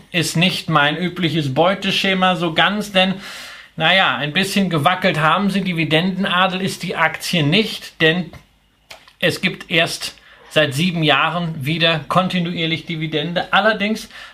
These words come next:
seit diesen sieben Jahren auch kontinuierlich erhöht. Zuletzt in diesem Jahr um über fünfundvierzig Prozent.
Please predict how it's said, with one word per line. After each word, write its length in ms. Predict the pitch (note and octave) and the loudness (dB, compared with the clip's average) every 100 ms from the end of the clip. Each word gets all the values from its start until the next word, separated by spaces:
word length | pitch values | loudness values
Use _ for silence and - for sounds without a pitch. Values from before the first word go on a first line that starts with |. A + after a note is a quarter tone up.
| _ | _
seit 220 | - D#3+ | -4 -4
diesen 340 | F3+ E3 F3 F#3 - | -4 -4 -4 -6 -8
sieben 340 | B2+ D#3 E3+ D#3+ | -6 -4 -2 0
Jahren 460 | C#3+ C#3+ D#3 E3 - | 2 2 0 -4 -2
auch 260 | C#3 - | -2 0
kontinuierlich 1000 | - F#3+ G#3+ - F#3+ F3 F3+ E3 E3 D#3 | 2 2 2 -2 -2 -2 -2 -4 -4 -4
erhöht. 460 | C#3+ C3 D3 F3+ - | -2 0 0 -4 -4
Zuletzt 800 | - D3+ D3 F#3 G3+ - - - - | -2 2 4 2 0 -10 -14 -16 -8
in 180 | D#3 | -8
diesem 360 | C#3+ F3+ - D#3+ | -6 -6 -6 -4
Jahr 320 | C#3+ D3 D#3+ - - - | -2 0 -2 -6 -14 -4
um 340 | E3+ D#3 C3+ - _ _ - | 0 0 0 -12 _ _ 2
über 540 | A3 F#3+ G#3 G3+ G3 - _ | 2 4 4 2 -4 -14 _
fünfundvierzig 920 | - G3 G3 F#3 - F#3 - E3+ - | -2 2 2 0 -2 -4 -4 -8 -8
Prozent. 680 | - D#3 D3+ E3+ F3 G3+ | -4 -4 0 0 0 -4